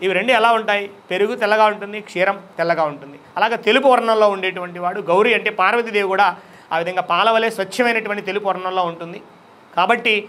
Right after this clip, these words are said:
అమ్మవారు నచ్చినటువంటి వర్ణం శ్వేతవర్ణం, తెలుపు వర్ణం. అలా ప్రకాశిస్తున్నాడు ఈ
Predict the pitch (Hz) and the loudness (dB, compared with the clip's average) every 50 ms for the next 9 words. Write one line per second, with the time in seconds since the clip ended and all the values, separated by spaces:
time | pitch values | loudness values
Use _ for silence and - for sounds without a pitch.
0 | - - - 143 165 190 202 208 220 240 254 226 190 180 - - 220 226 214 202 | -14 -12 -12 -6 -2 2 2 4 4 2 2 -2 -4 -6 -6 -4 -4 -4 -2 -2
1 | 202 190 185 190 180 170 170 180 202 - - - - 165 165 165 170 165 160 151 | -6 -4 -4 -2 -4 -2 -4 -6 -12 -12 -18 -14 -8 -6 -6 -4 -4 -4 -4 -4
2 | 147 151 151 - - - - - 170 180 190 190 175 160 156 151 151 156 - - | -8 -12 -18 -20 -20 -20 -10 -8 -6 -6 -6 -4 -4 -6 -6 -6 -12 -16 -18 -20
3 | - - - - - - - - - - - - - - - - - 156 156 151 | -20 -20 -20 -20 -20 -20 -20 -20 -20 -20 -20 -20 -20 -20 -20 -8 -4 -2 -2 0
4 | 151 156 156 175 170 151 160 156 156 - 165 160 165 170 185 220 220 - - - | -2 -2 -2 -2 -2 -2 -2 -10 -14 -14 -8 -2 -2 -2 -2 -2 -8 -12 -20 -20
5 | - - 160 151 | -20 -16 -14 -14